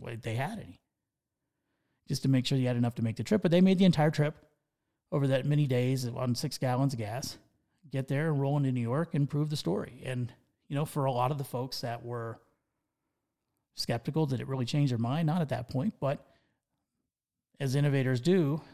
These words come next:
they started to build a coalition of the willing of, of people that started to believe, started to believe that, yeah, what Winton's talking about is possible. And that, yeah, what's being built here could replace all of these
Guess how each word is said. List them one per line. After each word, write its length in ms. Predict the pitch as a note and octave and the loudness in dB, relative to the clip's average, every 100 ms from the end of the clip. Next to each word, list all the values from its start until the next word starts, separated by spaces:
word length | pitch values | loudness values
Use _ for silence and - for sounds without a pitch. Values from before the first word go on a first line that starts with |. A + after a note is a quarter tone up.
| - | -4
they 100 | C3 | -2
started 300 | - C#3+ C3 | 0 0 0
to 60 | |
build 180 | B2 B2+ | 0 0
a 60 | C3+ | -2
coalition 540 | - C#3+ B2 C3 D3 | -2 -2 0 0 0
of 60 | C3 | 0
the 60 | |
willing 380 | A#2+ C#3 D3+ B2 | 0 0 0 0
of, 280 | A#2+ B2 - | -2 -6 -8
of 160 | A#2+ - | -8 -4
people 260 | C#3+ D3 | -4 -2
that 120 | A#2+ - | -4 -2
started 280 | C3 C3 | -2 -2
to 60 | A2 | -4
believe, 600 | G#2+ A2 E3 G#3+ G2 - _ _ _ _ _ _ | -4 -2 0 -2 -6 -14 _ _ _ _ _ _
started 360 | - B2+ D3 D#3 | -10 -4 -2 -2
to 60 | |
believe 360 | C3 A#2+ C3 C3+ | -2 -4 -2 -2
that, 140 | A#2+ | -4
yeah, 300 | B2 F3+ F#3+ A#2 _ _ _ _ _ _ _ _ _ _ _ _ _ _ _ - | -2 0 -2 -8 _ _ _ _ _ _ _ _ _ _ _ _ _ _ _ -8
what 160 | C#3+ | -4
Winton's 300 | D3 F#3 E3 | 0 0 0
talking 300 | - C#3 E3 | 0 0 2
about 200 | D3+ A#2+ | 0 0
is 80 | B2+ | -2
possible. 560 | - F3 G3+ A#2 F#2+ - _ _ _ _ _ _ _ _ _ _ _ _ _ _ _ _ - | -2 -4 -2 -4 -6 -14 _ _ _ _ _ _ _ _ _ _ _ _ _ _ _ _ -4
And 120 | C3+ | -2
that, 120 | - | 0
yeah, 360 | D3 A3 - - - - _ - | 0 0 -2 -10 -18 -20 _ -6
what's 220 | D#3 - | -6 -4
being 200 | E3 C3 | -2 -2
built 320 | A2+ E3 G#3 | 0 -2 0
here 240 | C#3+ C#3 C3 | 0 0 -2
could 440 | - B2+ A#2+ D3 - - | -2 -2 -2 -8 -10 -8
replace 580 | B2 - D#3 E3+ B2+ - - | -6 -4 0 0 -2 -4 0
all 240 | C#3+ D3+ | 2 2
of 80 | C#3+ | -2
these 340 | C3 A#2+ A2+ | -4 -6 -8